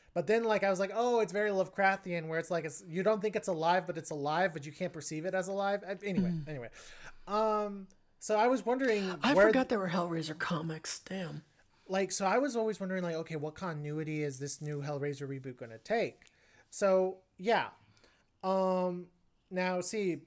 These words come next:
Speaker 1: before we give our thoughts and review on the film, how about we watch the trailer for Hellraiser?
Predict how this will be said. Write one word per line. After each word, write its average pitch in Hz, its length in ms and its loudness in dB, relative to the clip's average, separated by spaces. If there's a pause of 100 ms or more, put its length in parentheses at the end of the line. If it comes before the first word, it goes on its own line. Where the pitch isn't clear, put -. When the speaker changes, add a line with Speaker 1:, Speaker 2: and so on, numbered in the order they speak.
(180)
Speaker 1:
before 208 560 0
we 185 140 -6
give 170 300 0
our 160 260 2
thoughts 170 440 0
and 156 140 -6
review 185 260 -4
on 262 120 2
the 180 80 -4
film, 175 280 -4
how 196 440 -2
about 165 420 0
we 160 160 0
watch 156 480 2
the 139 140 -8
trailer 196 500 2
for 139 180 -8
Hellraiser? 127 680 -6